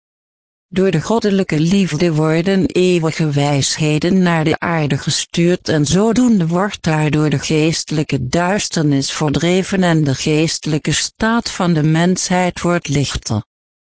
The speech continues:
En toch gaat het grootste deel van de mensen daar achterloos aan voorbij en dat enkel en alleen om die reden,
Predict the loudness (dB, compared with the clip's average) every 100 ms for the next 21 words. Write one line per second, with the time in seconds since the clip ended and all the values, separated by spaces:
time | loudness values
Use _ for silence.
0 | _ _ _ -2 -2 0 -2 -4 -4 -2
1 | 0 -2 -4 -4 0 0 0 -2 -2 0
2 | 2 2 2 -2 0 2 2 4 4 2
3 | 0 2 2 2 0 -2 -4 -6 -2 0
4 | 2 2 0 0 -2 0 -2 0 2 2
5 | 2 2 0 -2 -2 0 0 0 0 2
6 | 0 2 2 2 2 2 2 0 2 0
7 | 0 0 -2